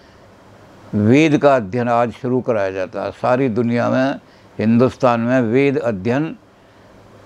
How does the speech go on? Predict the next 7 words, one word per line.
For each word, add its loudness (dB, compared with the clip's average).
श्रावणी 4
से 0
शुरू 0
कराया 2
जाता -2
था -2
हमेशा। -6